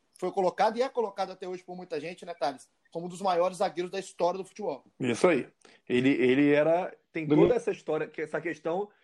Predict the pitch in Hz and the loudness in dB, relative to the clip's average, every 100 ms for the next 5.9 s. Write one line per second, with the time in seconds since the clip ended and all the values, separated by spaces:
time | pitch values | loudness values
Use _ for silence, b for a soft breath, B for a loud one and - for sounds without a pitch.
0 | b _ 151 156 190 208 - 202 214 233 | b _ -6 0 2 0 2 0 0 -2
1 | 208 208 202 226 196 190 175 170 202 208 | 2 2 4 2 4 2 2 -2 -4 -4
2 | 139 117 190 240 233 247 175 247 240 226 | -4 -6 -8 -8 -2 -2 0 0 0 -2
3 | - 254 285 220 254 247 254 254 220 220 | 0 -2 0 -4 -6 -6 -8 -8 -8 -4
4 | 254 202 247 277 285 220 226 170 170 233 | -2 0 -2 0 -2 -2 -6 -6 -8 -6
5 | 302 320 254 277 311 196 185 180 123 | -6 -6 -2 -2 -2 -6 -6 -6 -12